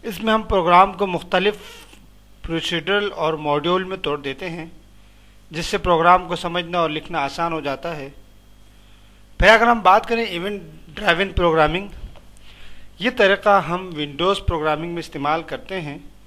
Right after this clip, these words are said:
Windows में हर option में event का मोहताज होता है, मसलन click, double click, right click, drag,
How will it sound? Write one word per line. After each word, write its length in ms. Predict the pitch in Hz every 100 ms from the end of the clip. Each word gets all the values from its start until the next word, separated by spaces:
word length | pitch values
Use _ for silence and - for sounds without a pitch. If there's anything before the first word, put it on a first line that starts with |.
| - - - - -
Windows 460 | 143 160 190 208
में 340 | 190 190 185 185 - - -
हर 260 | - 160 190
option 500 | - 165 - - 175
में 420 | 170 165 151 -
event 340 | - 185 165 165
का 100 | 165
मोहताज 400 | 139 131 156 143
होता 200 | 123 175
है, 320 | 147 151 - - - - - - - -
मसलन 420 | 147 156 175 180
click, 420 | 170 175 185 185 - - - - - - - - - - - - - - -
double 320 | 131 175 196
click, 380 | 190 180 175 180 - -
right 460 | 151 139 156 185 180
click, 320 | 180 170 165 - - 135
drag, 500 | 123 123 165 170